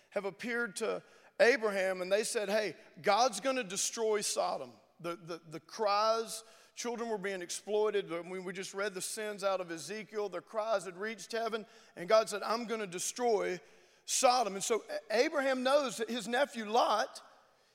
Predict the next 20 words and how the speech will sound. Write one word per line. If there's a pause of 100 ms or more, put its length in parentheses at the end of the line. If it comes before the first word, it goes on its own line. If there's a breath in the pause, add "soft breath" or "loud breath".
is
in
Sodom.
And
so
if
you're
familiar
with
this
story
out
of
Genesis,
this
is
kind
of
the
famous